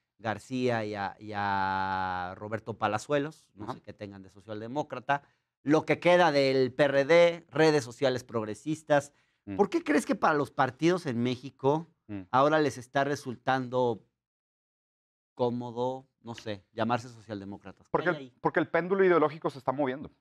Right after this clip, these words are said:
Speaker 2: El péndulo ideológico se está moviendo. A fin de cuentas, el, el, bueno,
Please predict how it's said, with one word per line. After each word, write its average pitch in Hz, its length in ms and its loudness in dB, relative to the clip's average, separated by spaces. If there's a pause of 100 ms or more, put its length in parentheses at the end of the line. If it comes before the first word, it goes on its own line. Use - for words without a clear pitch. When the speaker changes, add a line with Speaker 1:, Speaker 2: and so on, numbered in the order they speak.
(280)
Speaker 2:
El 107 140 0
péndulo 156 300 -2
ideológico 147 360 0
se 135 80 -20
está 127 120 0
moviendo. 127 380 0
A - 40 4
fin 170 140 -6
de 190 60 0
cuentas, 202 300 0
el, 180 180 2
el, 123 280 0 (320)
bueno, 95 220 -2